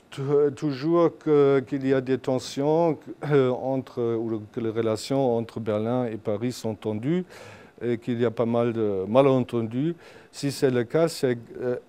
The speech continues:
euh, de, de, de mon avis parce qu'on ne se parle pas assez. Peut-être sur le niveau, euh, ministériel, on se parle, euh, assez, mais, euh, au-dessous de ce niveau, on ne se parle pas assez.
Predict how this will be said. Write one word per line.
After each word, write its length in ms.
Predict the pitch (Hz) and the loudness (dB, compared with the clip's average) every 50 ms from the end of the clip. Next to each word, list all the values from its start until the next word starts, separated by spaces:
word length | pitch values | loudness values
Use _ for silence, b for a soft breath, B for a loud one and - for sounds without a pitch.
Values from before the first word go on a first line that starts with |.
| - 139 135 | -8 -2 0
euh, 200 | 139 131 120 110 - - _ - - _ _ _ _ _ _ _ _ _ _ _ _ _ - | 2 2 2 0 -2 -10 _ -20 -20 _ _ _ _ _ _ _ _ _ _ _ _ _ -12
de, 480 | 127 117 120 123 117 113 110 110 107 104 101 | -10 -4 -2 0 0 2 0 0 -2 -4 -6
de, 280 | 110 104 104 104 107 | -6 -6 -6 -6 -6
de 120 | 104 117 113 | -6 -4 -2
mon 220 | 120 120 120 123 | 0 0 2 2
avis 240 | 131 135 139 139 131 | 2 2 0 0 -2
parce 260 | - - 139 139 - | -2 -2 -4 -4 -4
qu'on 360 | - - - - - - 135 | -6 -6 -6 -6 -6 -4 -4
ne 40 | 135 | -4
se 140 | 127 - 139 | -2 -4 -6
parle 280 | 123 - 131 127 131 | -2 -2 0 0 0
pas 200 | 120 - 120 90 | -2 -2 -4 -6
assez. 320 | 71 110 - - - 95 82 82 - _ _ _ _ _ _ _ _ _ _ _ _ B B B B B B B B B B B B B B B B B B B B B B B - _ | -6 -6 -10 -10 -12 -12 -14 -14 -20 _ _ _ _ _ _ _ _ _ _ _ _ B B B B B B B B B B B B B B B B B B B B B B B -16 _
Peut-être 340 | - 131 123 127 151 147 135 | -4 -4 2 4 4 4 4
sur 160 | - - 143 | 0 -6 -2
le 60 | 135 | 0
niveau, 600 | 131 127 120 123 131 135 135 135 135 131 123 117 | 0 0 0 2 4 6 6 6 6 6 6 4
euh, 100 | 113 113 | 4 2
ministériel, 720 | 113 120 123 123 123 - - - 113 110 117 127 139 156 160 | 2 0 0 0 0 -2 -4 -4 -2 0 2 4 4 4 4
on 120 | 151 131 131 | 4 4 2
se 140 | 127 - - | 0 -4 -10
parle, 320 | 117 - 123 120 117 113 110 117 - - | -6 -4 -4 -2 -2 -4 -4 -6 -8 -4
euh, 200 | 117 113 107 - | -2 -2 -2 -2
assez, 560 | - 113 107 - - - 135 139 143 151 143 131 | -4 -8 -8 -8 -6 -2 -2 0 2 2 0 0
mais, 520 | 127 117 113 113 107 107 107 104 104 - - 127 123 135 | 0 0 0 2 2 2 0 0 -2 -4 -6 -6 0 0
euh, 80 | 127 | 0
au-dessous 460 | 117 113 - 127 117 - - - 170 | 0 0 -2 -4 -6 -6 -6 -6 -4
de 100 | 147 135 | -4 -4
ce 160 | 123 - - 120 | -6 -4 -4 -4
niveau, 320 | 117 110 107 101 117 127 | -2 -2 -4 -2 -2 -2
on 60 | 120 | -2
ne 60 | 117 | -2
se 120 | 117 - - | -4 -6 -8
parle 300 | 110 - 117 110 107 98 | -6 -4 -4 -2 -4 -4
pas 180 | - 120 110 | -4 -4 -2
assez. 400 | 107 104 110 - - 139 143 160 | -2 -2 -4 -6 -4 -4 -4 -4